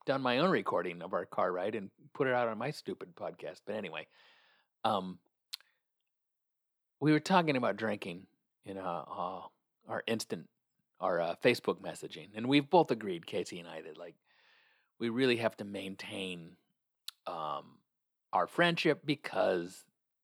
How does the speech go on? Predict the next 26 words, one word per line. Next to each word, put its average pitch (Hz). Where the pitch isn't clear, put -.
so 185
many 165
incriminating 117
things -
are 107
in 95
our 90
Facebook 95
message 80
history. -
Um, 90
things 139
that 120
must 120
never 127
be 95
spoken. -
That 135
actually 123
makes 101
it 95
sound 92
worse 85
than 76
it 73
is. -